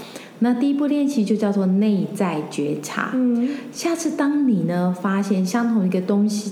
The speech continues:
Speaker 1: 状态的时候啊，就是一种不确定感，而且你开始想要依附着找食物吃的那个过程的时候，你可以询问自己看看，好，问自己的身体哦，关注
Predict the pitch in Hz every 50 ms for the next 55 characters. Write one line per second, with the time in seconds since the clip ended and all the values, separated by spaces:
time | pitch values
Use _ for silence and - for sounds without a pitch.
0 | - - - 240 220 214 202 202 - 220 202 180 160 - - 151 160 160 175 180
1 | 170 160 156 165 156 - - - - - - - - 202 190 202 208 190 190 156
2 | - - 180 180 - - 277 254 - 269 247 226 208 - 202 175 160 151 156 160
3 | 165 175 185 180 - - 170 160 165 170 156 147 165 165 196 202 214 208 208 202
4 | 180 180 165 151 151 160 165 202 202 202 208 202 208 220 208 185 175 - 170 160
5 | 156 151 156 - - - - - - - 160 151 - - - - - 156 175 208
6 | 220 208 202 202 202 - - - 269 247 240 202 185 190 190 190 180 160 - 190
7 | 180 165 160 - - 165 151 151 147 - - 156 156 - 185 180 165 156 143 -
8 | - - - - - 202 196 202 294 349 311 - - - 208 202 240 262 247 226
9 | 247 233 202 - - - - 165 190 180 165 - - - 185 175 156 135 - -
10 | - - - - - - 165 160 160 - - 285 302 294 285 294 220 202 185 165
11 | 170 - - 226 220 220 220 220 202 175 160 160 156 160 160 156 185 190 - -
12 | - - - - - - 226 240 240 240 233 240 254 233 202 -